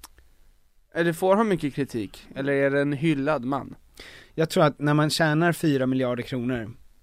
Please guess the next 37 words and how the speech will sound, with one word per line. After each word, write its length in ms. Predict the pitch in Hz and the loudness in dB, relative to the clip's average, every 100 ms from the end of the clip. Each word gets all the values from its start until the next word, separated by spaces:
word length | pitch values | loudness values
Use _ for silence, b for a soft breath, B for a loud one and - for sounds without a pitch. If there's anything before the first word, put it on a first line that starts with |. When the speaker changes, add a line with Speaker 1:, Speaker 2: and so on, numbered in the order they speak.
| _ | _
Speaker 2:
då 220 | 143 139 | -4 -4
spelar 320 | - - 147 | -2 0 2
inte 200 | 143 - | 2 -2
kritik 460 | - 139 - 143 117 | -6 -6 -2 -2 -4
så 100 | 117 | -8
stor 240 | - 117 | -8 -4
roll. 300 | 127 110 92 - b b b b - | -4 -4 -8 -12 b b b b -2
För 100 | 170 | 2
det 60 | |
är 60 | 175 | 2
typ 220 | - 175 | 2 0
det 240 | 156 180 165 | 2 2 2
som 220 | 160 156 | 0 0
Onlyfans 640 | 156 156 139 - 127 113 - | 2 4 2 0 -4 -4 -4
omsätter. 480 | 131 120 139 - 117 | -4 -2 -4 -6 -2
Framförallt 480 | - 170 202 214 196 | 0 2 2 2 0
under 160 | 156 | -2
Corona 460 | 147 170 180 175 131 | -2 2 2 2 -2
times, 520 | - 117 127 131 - - | -4 -6 -6 -8 -12 -8
Speaker 1:
Ja. 200 | 143 135 | -6 -2
Speaker 2:
när 220 | 147 151 | 0 2
folk 300 | - 151 139 | 2 0 0
söker 340 | - 131 - | -2 0 0
närhet 640 | 139 143 131 110 139 - 127 | 0 0 -2 -2 -4 -6 -10
och 60 | |
bekräftelse. 640 | 120 - 151 - 101 - - b b b b b b b b _ | -6 -4 -4 -4 -10 -10 -14 b b b b b b b b _
Speaker 1:
Just 220 | - 143 - | -12 -10 -8
det. 120 | 123 - _ _ | -12 -14 _ _
Speaker 2:
Och 560 | 151 143 135 131 131 135 147 143 131 | 2 4 6 4 0 -6 -14 -18 -4
de 160 | 156 165 | 2 2
känner 280 | 196 180 165 | 4 4 2
att 420 | 160 - - - 131 - - | 2 -4 -10 -10 -16 -20 -2
de 140 | 160 | 2
vill 80 | 156 | 4
ha 80 | 151 | 2
ett 80 | 156 | 0
utbyte. 680 | 160 143 147 175 - - | -2 -2 0 0 0 -8